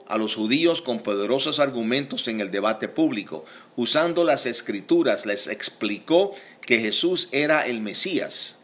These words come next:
Se benefició enormemente de las enseñanzas de Priscila y Aquila. ¿Quién te ayudó a crecer al aclarar el camino de Dios para ti? ¿A quién has ayudado?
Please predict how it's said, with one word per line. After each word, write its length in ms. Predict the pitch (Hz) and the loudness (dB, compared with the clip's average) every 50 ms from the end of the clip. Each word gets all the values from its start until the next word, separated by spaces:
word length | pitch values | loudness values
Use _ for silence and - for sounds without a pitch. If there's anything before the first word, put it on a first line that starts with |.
| _ - - - - | _ -20 -20 -20 -14
Se 180 | - - - 104 | -8 -2 -2 0
benefició 720 | 101 110 107 107 104 107 113 104 - - 131 156 165 165 - 127 | 0 0 0 -2 -2 -2 0 0 2 4 4 4 4 2 2 0
enormemente 1040 | 120 113 117 123 147 165 170 170 165 165 151 143 143 143 147 143 143 - 151 147 | -2 0 2 4 6 6 6 4 2 0 0 2 2 0 0 -2 -2 -2 -2 0
de 100 | 139 120 | 0 2
las 180 | 110 104 98 - | 2 0 0 -2
enseñanzas 840 | - 101 101 92 - 104 92 101 120 135 143 147 143 147 139 135 113 | -6 -8 -6 -6 -4 -4 -2 2 2 4 4 2 2 0 0 0 0
de 100 | 113 104 | -4 -6
Priscila 680 | - - 92 90 - - 135 131 123 123 123 117 - - | -4 -6 -6 -4 -2 0 0 2 2 2 2 2 0 -2
y 100 | 117 95 | -4 -4
Aquila. 460 | 87 - - 104 90 78 69 69 - - - - - - - - - - - - - - - - _ _ _ _ _ _ _ _ _ _ _ | -4 -4 -4 -6 -6 -6 -8 -10 -14 -16 -20 -20 -20 -20 -20 -20 -20 -20 -20 -20 -20 -20 -20 -20 _ _ _ _ _ _ _ _ _ _ _
¿Quién 300 | - 143 160 185 196 180 | 4 6 6 6 4 4
te 100 | 208 196 | 4 4
ayudó 420 | 185 143 135 135 135 160 170 175 | 4 4 2 2 4 4 6 6
a 80 | 156 - | 4 4
crecer 640 | - 120 113 110 - - 139 135 143 143 - - - - | 0 -2 -2 -2 2 2 4 4 4 2 -2 -8 -12 -4
al 220 | - 110 107 107 - | -2 -2 -2 0 -2
aclarar 580 | 117 113 107 - - 110 101 101 110 123 135 | -2 -2 -2 -2 0 0 2 4 4 4 2
el 160 | 147 139 139 - | 2 -2 -2 0
camino 480 | - 107 95 104 120 139 143 143 143 | 0 0 0 0 -2 -2 -2 0 2
de 160 | 127 110 104 | 2 2 0
Dios 440 | 95 95 104 123 127 135 131 - - | 0 0 0 2 2 2 2 0 -2
para 320 | - - 117 113 113 110 - | -2 0 2 2 2 0 0
ti? 160 | 196 - - - - _ _ - - - - _ _ _ | -4 -10 -10 -12 -18 _ _ -20 -20 -20 -20 _ _ _
¿A 200 | - 104 98 - | 0 0 0 0
quién 420 | - - 131 143 147 151 147 147 - - | -2 0 0 2 2 2 0 -4 -4 -2
has 300 | 117 127 139 147 - - - | 0 2 2 2 0 -4 0
ayudado? 720 | 120 117 117 110 113 117 110 127 143 139 113 87 78 - | 0 0 0 0 -2 2 4 4 4 4 4 0 -6 -14